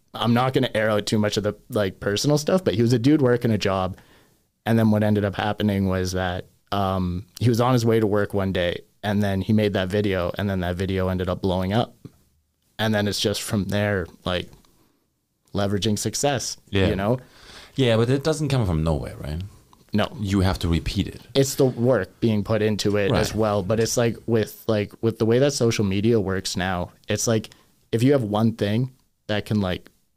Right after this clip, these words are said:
Speaker 1: kinda, like, catch
Speaker 2: Mm.
Speaker 1: people, then it's like, yeah.
Speaker 2: You're good.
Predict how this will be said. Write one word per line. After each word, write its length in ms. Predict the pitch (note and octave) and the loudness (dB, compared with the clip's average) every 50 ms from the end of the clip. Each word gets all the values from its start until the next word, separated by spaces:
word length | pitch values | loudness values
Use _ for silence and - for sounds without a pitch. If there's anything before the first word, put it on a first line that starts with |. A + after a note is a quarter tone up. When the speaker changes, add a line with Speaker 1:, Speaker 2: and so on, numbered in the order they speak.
| _ _ _ _ _ - | _ _ _ _ _ -12
Speaker 1:
kinda, 260 | - - A#2 A2+ A#2 | -6 -4 0 2 2
like, 300 | A#2 A2 G#2 F#2+ - - - - | 2 2 2 0 -4 -8 -16 -12
catch 500 | - - F#2+ G2+ C3+ - - - - - - - | -8 -6 -4 -4 -4 -4 -6 -10 -10 -12 -12 -6
Speaker 2:
Mm. 180 | - F2 E2+ E2 | -2 0 2 2
Speaker 1:
people, 380 | C#3 - D#2+ E3 F3+ A#3 A#3 - - - - - _ _ _ _ _ _ - | 2 2 2 2 0 0 -2 -6 -20 -20 -20 -20 _ _ _ _ _ _ -2
then 160 | B2 C3+ C3 | 0 2 2
it's 160 | A#2+ A2 - - | 2 0 0 0
like, 200 | A2 G#2+ - - _ _ - | 0 0 -2 -6 _ _ -6
yeah. 200 | G#2 G2 F2+ - - - - _ _ _ _ _ _ - | -4 -4 -4 -4 -8 -14 -20 _ _ _ _ _ _ -6
Speaker 2:
You're 120 | - D#2 C#2+ | -4 -4 -4
good. 240 | - C#2 C2+ C2 | -4 -6 -8 -8